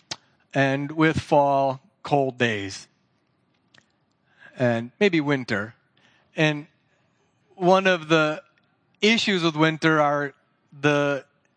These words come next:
day after day of gray. Right? It's depressing. It's cold and it's gray. But then you wake some mornings and it's bright. And the sun's shining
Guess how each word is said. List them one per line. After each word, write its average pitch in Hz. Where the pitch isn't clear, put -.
day 165
after 160
day 147
of 123
gray. 107
Right? 104
It's -
depressing. 123
It's -
cold 147
and 123
it's 117
gray. 113
But 165
then 220
you 190
wake 175
some 165
mornings 156
and 131
it's 123
bright. 110
And 127
the 120
sun's 139
shining 127